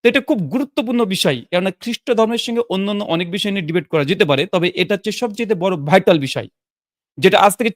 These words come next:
চোদ্দশো বছর আগে কোরআনুল করিমে আল্লাহ সুবহানাহু ওয়া তাআলা তাদের এই আইডিওলজি, এই বিশ্বাসকে খণ্ডন করে কোরআনে আয়াত নাজিল করেছে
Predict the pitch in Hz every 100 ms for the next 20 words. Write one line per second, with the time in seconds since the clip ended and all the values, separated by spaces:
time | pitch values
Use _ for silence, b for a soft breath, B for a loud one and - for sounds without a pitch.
0 | - 240 190 277 262 254 240 160 180 180
1 | 185 170 175 160 175 202 202 165 156 175
2 | - 190 175 151 151 180 185 170 175 -
3 | 175 - 156 151 175 180 208 180 156 -
4 | 180 - 131 - 170 190 208 220 226 220
5 | 202 - 175 170 165 151 147 131 - 120